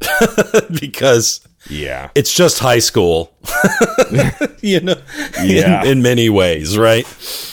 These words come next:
Speaker 1: Um, it, and, uh, so the, the, the campaign I'm running, it is, it has a central theme, which is about love. Um, not to give too much away, but may-, maybe my players can,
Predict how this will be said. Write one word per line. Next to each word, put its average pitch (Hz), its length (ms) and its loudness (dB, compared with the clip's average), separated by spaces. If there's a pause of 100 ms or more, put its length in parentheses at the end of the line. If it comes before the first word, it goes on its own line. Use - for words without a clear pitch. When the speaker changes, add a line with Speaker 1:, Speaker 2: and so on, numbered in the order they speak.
(560)
Speaker 1:
Um, 107 540 0 (220)
it, 131 260 0
and, 113 440 2
uh, 101 360 2 (580)
so 139 300 2
the, 123 180 0
the, 117 420 -6
the 127 120 -8
campaign 135 560 -2
I'm 107 200 2
running, 95 560 0
it 104 180 0
is, 98 420 -2 (1080)
it 120 120 2
has 127 220 4
a 107 60 -2
central 98 600 0
theme, 92 840 0
which 98 240 -8
is 85 140 -8
about 85 440 -2 (640)
love. 90 500 -2 (320)
Um, 87 580 -2 (100)
not 101 120 -2
to 87 60 -8
give 87 240 -10 (120)
too - 120 -8
much 104 180 -4
away, 78 380 -8 (220)
but 101 340 0
may-, 101 420 0
maybe 107 340 0
my 90 160 0
players 87 300 -2
can, 78 300 -12